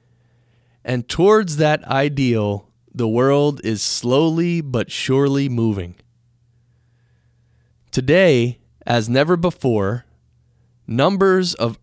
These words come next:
earnest men and women are striving to make this ideal tangible and real. Fraternities are springing up on every hand, and press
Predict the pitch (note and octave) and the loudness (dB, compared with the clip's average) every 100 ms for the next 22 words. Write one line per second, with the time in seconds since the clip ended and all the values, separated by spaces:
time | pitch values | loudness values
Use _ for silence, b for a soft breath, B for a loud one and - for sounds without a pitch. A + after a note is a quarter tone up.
0 | - C#3+ F#3+ G#3 F#3+ - - C3 C#3+ F3+ | -2 0 2 0 -2 -6 -4 0 0 0
1 | D3 E3+ D#3 C#3 A2+ G#2 G#2+ - _ _ | -2 -2 0 0 0 -4 -6 -14 _ _
2 | - A#2 - - C3+ F3+ E3 G#2+ G2 - | -4 -4 -4 -2 0 2 0 -2 -6 -10
3 | G#2+ G#2+ A#2+ D3+ A#2+ C3+ - A2+ A#2+ A#2+ | -6 -4 -4 -4 -4 -4 -4 -4 -4 -2
4 | A#2+ C#3 C3+ - - B2 D3 D3 C#3+ D3+ | -2 -2 -4 -10 -6 -4 -2 -2 0 -2
5 | D3+ D3+ _ _ - A2+ A2 G2 G#2+ F#2 | -2 -8 _ _ -8 -6 -4 -4 -4 -4
6 | F2 _ _ _ _ _ _ _ _ _ | -8 _ _ _ _ _ _ _ _ _
7 | _ _ _ _ _ _ _ _ _ _ | _ _ _ _ _ _ _ _ _ _
8 | _ _ - C#3 - D#3+ G3 G3+ F#3+ F#3 | _ _ -2 -2 0 2 2 2 2 0
9 | F#3+ F3 - - - A3 - - D3+ E3 | 0 -2 -6 -4 -2 0 -2 -2 0 0
10 | D#3 D3 D3 - - _ A2+ G2+ - C3+ | 0 0 -2 -10 -20 _ -6 -4 -4 -2
11 | D#3 C#3+ B2+ G#2+ F2+ F2 - _ _ _ | -2 -2 -2 -2 -4 -10 -16 _ _ _
12 | _ _ _ _ _ - A2 - - C#3 | _ _ _ _ _ -8 -6 -8 -4 0
13 | F#3 - - | 0 -2 -6